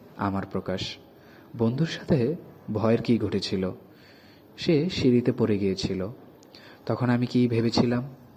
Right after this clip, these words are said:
তখন আমি ভেবেছিলাম তার পা হয়তো ভেঙে গিয়েছে। তখন আমি কী করেছিলাম?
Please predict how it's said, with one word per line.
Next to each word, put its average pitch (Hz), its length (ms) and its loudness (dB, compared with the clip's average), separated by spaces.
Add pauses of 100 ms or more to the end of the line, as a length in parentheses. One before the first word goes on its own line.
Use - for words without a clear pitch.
(140)
তখন 101 240 -4
আমি 117 180 0
ভেবেছিলাম 120 640 0 (120)
তার 98 180 0 (140)
পা 120 240 0 (440)
হয়তো 95 320 -2
ভেঙে 107 340 -2
গিয়েছে। 95 480 -4 (840)
তখন 151 400 0 (120)
আমি 123 160 -2
কী 131 140 0
করেছিলাম? 98 560 -2